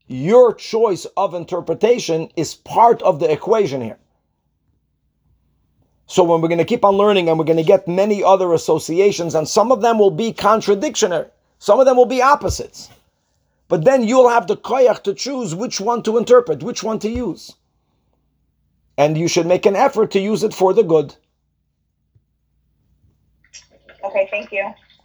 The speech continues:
Speaker 1: All right, Chevra, I had, sadly, there's a passing in the community, so I'm a little bit, uh, have to get ahead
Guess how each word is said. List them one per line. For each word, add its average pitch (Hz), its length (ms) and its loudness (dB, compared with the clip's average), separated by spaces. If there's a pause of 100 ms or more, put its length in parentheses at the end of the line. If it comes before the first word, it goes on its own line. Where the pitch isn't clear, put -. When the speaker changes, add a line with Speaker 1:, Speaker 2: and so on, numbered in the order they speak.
(1200)
Speaker 1:
All 160 100 0
right, 170 120 2
Chevra, 190 260 2
I 175 160 4
had, 185 240 2
sadly, 185 360 2
there's 156 220 -4
a 151 60 0
passing 180 380 -2
in 165 80 -4
the 160 80 -4
community, 170 460 0
so 156 160 2
I'm 151 140 2
a 151 40 2
little 170 260 2
bit, 160 240 0
uh, 143 160 4
have 151 140 0
to 147 80 -4
get 151 180 0
ahead 151 260 2